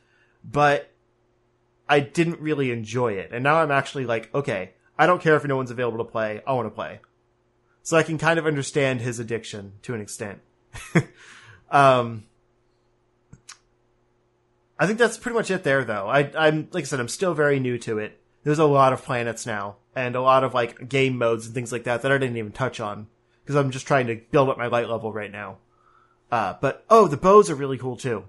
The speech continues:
The bows are new. I think they were added in Forsaken, and, like, when you don't have the expansion,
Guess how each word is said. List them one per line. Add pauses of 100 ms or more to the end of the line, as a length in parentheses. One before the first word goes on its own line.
(640)
The
bows
are
new.
I
think
they
were
added
in
Forsaken, (520)
and,
like, (600)
when
you
don't
have
the
expansion,